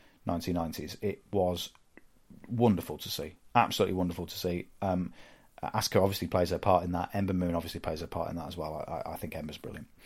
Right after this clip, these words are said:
Um, the build up to that match was tremendous too, though, because Asuka's character i-, is one of my favourites in wrestling. She's not a face or a heel. She's just Asuka.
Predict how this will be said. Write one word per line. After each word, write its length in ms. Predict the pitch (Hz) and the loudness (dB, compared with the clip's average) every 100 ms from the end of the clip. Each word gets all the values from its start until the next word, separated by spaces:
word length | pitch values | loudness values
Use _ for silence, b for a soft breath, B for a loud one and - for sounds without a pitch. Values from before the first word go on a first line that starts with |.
| B B B B - | B B B B 8
Um, 240 | 117 113 - - | 10 10 6 -4
the 120 | 123 123 | 2 2
build 400 | 104 160 208 156 | 12 12 12 12
up 140 | - | 8
to 120 | - | 2
that 220 | - - - - - - - - | -2 -2 -6 -16 -20 -20 -20 -6
match 320 | 101 - - | -4 -4 -6
was 100 | 98 | -6
tremendous 420 | - 101 92 85 | -2 2 2 0
too, 220 | - 139 87 | 4 4 6
though, 160 | 80 | 2
because 360 | - 101 110 - - | -4 -2 -2 -2 0
Asuka's 320 | 135 120 123 | 2 2 2
character 580 | - 139 131 98 - 76 - B B B B B _ - | 6 12 12 10 2 -4 -6 B B B B B _ 0
i-, 180 | 110 - | 0 0
is 220 | - 120 110 | -2 0 6
one 160 | 123 | 8
of 80 | 123 | 10
my 120 | 123 | 10
favourites 500 | - 131 131 120 104 | 12 12 12 8 4
in 80 | 113 | 6
wrestling. 400 | 139 135 80 - - | 6 4 -4 -8 -4
She's 180 | - 180 | 6 12
not 180 | 262 | 12
a 40 | 131 | 12
face 320 | - 135 - | 8 8 8
or 200 | - 123 | 6 6
a 60 | 120 | 6
heel. 300 | 147 80 90 - | 2 0 -6 -10
She's 240 | - 123 | -4 -2
just 160 | 143 135 | 2 2
Asuka. 320 | 131 - | 0 -4